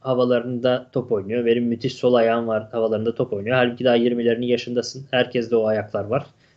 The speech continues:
Premier Lig'de. Senin deli gibi koşturman lazım. "Ben koşturmayayım, topu koşturayım" şeyleri yapıyor. E, hareketleri yapıyor. O yüzden de yedek kalıyor.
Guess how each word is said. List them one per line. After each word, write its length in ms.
Premier 440
Lig'de. 380
Senin 420
deli 180
gibi 200
koşturman 560
lazım. 340
"Ben 160
koşturmayayım, 580
topu 220
koşturayım" 560
şeyleri 380
yapıyor. 440
E, 80
hareketleri 540
yapıyor. 380
O 120
yüzden 320
de 300
yedek 300
kalıyor. 240